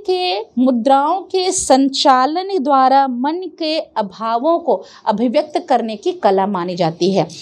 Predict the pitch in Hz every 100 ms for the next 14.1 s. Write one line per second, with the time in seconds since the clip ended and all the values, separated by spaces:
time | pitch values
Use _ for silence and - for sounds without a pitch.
0 | - - 247 339 381 - 415 415 440 -
1 | - 254 320 392 - 403 403 381 302 269
2 | 311 320 359 349 226 202 226 262 339 330
3 | 247 196 214 247 302 - 381 302 294 311
4 | 294 262 285 - - 285 - 349 302 202
5 | 277 330 - 427 - 294 269 269 262 247
6 | 254 254 254 311 - 196 294 302 311 240
7 | - 247 302 330 247 247 277 294 - 247
8 | 262 277 277 277 - - 277 302 320 -
9 | 214 220 233 247 262 226 208 202 285 277
10 | 196 185 185 208 208 - - - 302 269
11 | 403 - 427 - 403 415 415 - 311 359
12 | 370 370 302 320 320 330 311 302 339 349
13 | 294 247 311 - 381 381 359 359 320 -
14 | 339